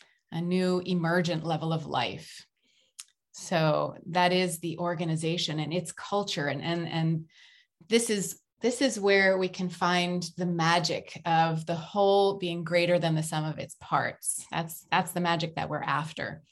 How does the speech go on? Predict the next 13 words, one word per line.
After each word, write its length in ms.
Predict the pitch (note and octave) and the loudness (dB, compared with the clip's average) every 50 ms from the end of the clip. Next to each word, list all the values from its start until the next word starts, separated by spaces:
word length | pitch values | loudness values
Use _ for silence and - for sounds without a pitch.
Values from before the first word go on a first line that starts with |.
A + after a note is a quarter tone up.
| _ _ _ _ _ _ _ _ _ | _ _ _ _ _ _ _ _ _
in 140 | - F3+ F3 | -4 -2 0
our 120 | E3+ E3 - | 0 0 0
organizations 840 | D#3 D#3+ D#3 D#3+ D3+ D3 D3 D#3 D3+ D3+ D3+ D#3+ D#3+ D#3 D#3+ D#3+ D#3+ | -2 -2 -2 -2 -4 -4 -4 -6 -8 -6 -6 -6 -6 -4 -6 -4 -4
and 140 | E3 D#3+ D#3+ | -2 -2 -2
in 80 | D#3 | -2
our 140 | D#3 D3+ D3+ | -2 -4 -6
communities, 880 | D#3 - - D#3+ D3+ D3+ D3+ D3+ D3+ - - - - - - - D#3+ - _ _ _ _ _ _ _ _ _ _ | -8 -10 -10 -8 -6 -6 -6 -6 -6 -6 -8 -10 -10 -10 -12 -12 -14 -14 _ _ _ _ _ _ _ _ _ _
that 100 | E3+ D#3 | -4 -2
we're 180 | F3+ F3+ F3 - | 0 -2 -2 -2
capable 560 | - - - - A3 A3+ A3+ F#3+ D#3+ E3+ E3 E3 | -12 -10 -4 -2 -2 0 0 -2 -2 -2 -2 -2
of 140 | D#3+ D#3+ | -4 -4
more, 340 | E3+ E3 E3 E3 D#3+ D#3 - | -4 -2 -2 0 0 0 0
of, 180 | - D#3 D#3+ | -2 -2 -4